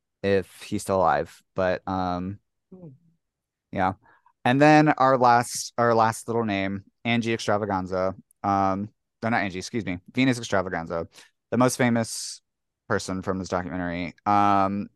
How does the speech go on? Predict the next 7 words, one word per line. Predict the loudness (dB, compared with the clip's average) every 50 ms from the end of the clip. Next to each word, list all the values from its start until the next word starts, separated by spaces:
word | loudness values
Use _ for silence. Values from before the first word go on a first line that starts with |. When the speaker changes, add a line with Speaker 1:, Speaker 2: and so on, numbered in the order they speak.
| _ _ -14
Speaker 1:
because | -14 -14 -10 -4 -2 -2 -2 -2 -4 -8 -12 -6 -2
her | 2 4 4 4 4 4 4 2 2 0
death | 0 0 0 0 0 -2 _ _
is | -6 -6 -4 -6 -6 -8
tragically | -6 -4 -4 -4 -4 -6 -4 -4 -2 -2 -2 -4 -6 _ _ _ _ _ _ _ _ _
documented, | 0 0 0 0 -2 -4 -2 -2 0 0 0 -2 -2 -4 -8 -6 _
um, | 2 2 4 4 4 2 2 -2 -6 -8 -10